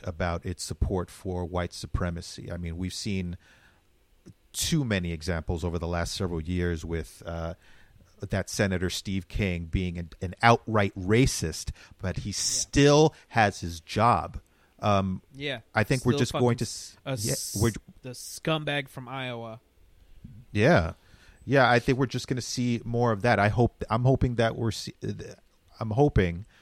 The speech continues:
Speaker 1: I'm hoping and not hoping that we're going to see, uh, preci-, uh, like, precision economic protest. Uh, that was one of the cornerstones of the civil rights movements back in the sixties, uh, making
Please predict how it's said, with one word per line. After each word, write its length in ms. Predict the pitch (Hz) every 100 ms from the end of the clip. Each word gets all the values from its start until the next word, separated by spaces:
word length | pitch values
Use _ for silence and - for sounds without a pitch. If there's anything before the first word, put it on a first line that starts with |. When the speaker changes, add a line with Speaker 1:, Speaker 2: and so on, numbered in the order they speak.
| _ _ _ -
Speaker 1:
I'm 140 | 110
hoping 340 | 135 135 117
and 220 | 95 98 95
not 220 | 82 78
hoping 280 | 87 92 85
that 180 | 92
we're 120 | 98 95
going 280 | 98 101
to 100 | 98
see, 560 | 95 - 101 92 90 87 - _ _ _ _ _
uh, 760 | 95 92 87 85 82 85 92 156 - _ _ _ _ _ _ _ _ _
preci-, 420 | 143 - - 113
uh, 240 | 107 92 87
like, 240 | 98 90 -
precision 920 | 101 - 120 107 113 107 101 98 95 - -
economic 680 | 104 107 98 110 110 -
protest. 640 | - 92 - - - - -
Uh, 180 | 120 104
that 140 | 98 101
was 200 | 107 90
one 180 | 101
of 120 | 98 90
the 100 | 90
cornerstones 840 | - 98 95 - 90 85 82 - _ - - -
of 80 |
the 80 | 92
civil 240 | - 101 90
rights 320 | 92 104 -
movements 460 | 85 80 80 -
back 340 | - - 85 85
in 120 | 82
the 260 | 85 82 80
sixties, 760 | - 98 - - - - 87
uh, 420 | 82 82 87 - -
making 680 | 92 92 - 98 87 82